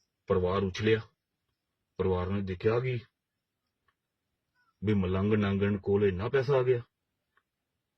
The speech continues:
ਪਰਿਵਾਰ ਮਗਰ ਲੱਗ ਗਿਆ। ਕਹਿੰਦੇ ਨੇ ਸੁਧੀਰ ਸੂਰੀ ਦਾ ਕਤਲ ਕੀਤਾ, ਤੇ ਭਰਾ ਨੂੰ ਇਲੈਕਸ਼ਨ ਲੜਾਈ,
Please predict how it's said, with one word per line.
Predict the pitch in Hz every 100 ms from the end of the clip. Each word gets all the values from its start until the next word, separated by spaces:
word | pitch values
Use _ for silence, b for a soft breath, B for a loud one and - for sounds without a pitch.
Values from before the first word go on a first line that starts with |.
| -
ਪਰਿਵਾਰ | 95 90 90
ਮਗਰ | 90 90 101
ਲੱਗ | 95
ਗਿਆ। | 92 101 104 _ _ _ _ _ _ _ _ _ _ _ _ _ _ _ _ _ - _ _ -
ਕਹਿੰਦੇ | 98 113
ਨੇ | 113
ਸੁਧੀਰ | 110 101 101 90
ਸੂਰੀ | 98 98
ਦਾ | 101
ਕਤਲ | - - 107
ਕੀਤਾ, | 104 113
ਤੇ | 104
ਭਰਾ | 101 104 98
ਨੂੰ | 90
ਇਲੈਕਸ਼ਨ | 90 - 117
ਲੜਾਈ, | 113